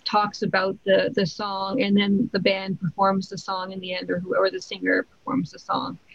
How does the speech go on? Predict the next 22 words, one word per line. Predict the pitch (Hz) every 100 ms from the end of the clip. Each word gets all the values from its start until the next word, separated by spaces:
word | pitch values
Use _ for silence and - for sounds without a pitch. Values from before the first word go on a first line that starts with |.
| - _
But | - -
they | 190 208
just | 214 -
talk | 226 226
about | 196 185
this | 170 190
one | 190 220 202
song. | 156 214 196 175 -
It's, | 294 -
it's, | - - _ - - _ - - -
it's | 220 -
quite | - 254
a | 226
good, | 175 220 202 - -
it's | -
quite | - 226
a | 220
good | 202 -
show | 214 208
for | 214 208
a | 190
music | 208 202